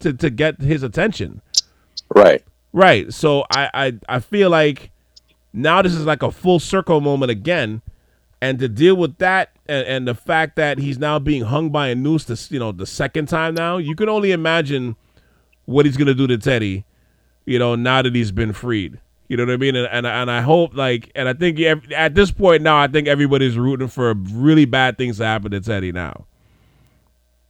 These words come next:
Speaker 2: Um,
Speaker 1: The
Speaker 2: I
Speaker 1: whole,
Speaker 2: think,
Speaker 1: the
Speaker 2: look
Speaker 1: whole, the whole overseer thing. You know what I'm saying?
Speaker 2: Yeah, and I think that's where they went with,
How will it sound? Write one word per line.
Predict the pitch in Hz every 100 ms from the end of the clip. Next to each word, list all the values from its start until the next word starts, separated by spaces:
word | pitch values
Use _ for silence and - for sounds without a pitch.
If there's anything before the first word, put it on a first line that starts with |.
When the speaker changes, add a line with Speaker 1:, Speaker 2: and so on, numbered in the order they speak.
| _ _ _ _ _ _ -
Speaker 2:
Um, | 214 233 233 233 233 233 233 214 - _ _ _ _ _ _ _ _ _ _ _ _ -
Speaker 1:
The | 139
Speaker 2:
I |
Speaker 1:
whole, | 156
Speaker 2:
think, | 240
Speaker 1:
the | 160
Speaker 2:
look | 160
Speaker 1:
whole, | 180 175
the | 160
whole | 175 175 156
overseer | 156 147 143 - 127 101
thing. | 95 - - -
You | 123
know | 110
what | 117
I'm | 131
saying? | 139 165 - _ _ _ _ -
Speaker 2:
Yeah, | 233 123 160 220 247 254 262 254 - -
and | 147
I | 143
think | - _ 202 240 160
that's | 160 160 - - 117
where | 113 131 135
they | 123 120
went | 104 117 123
with, | 101 107 110 - -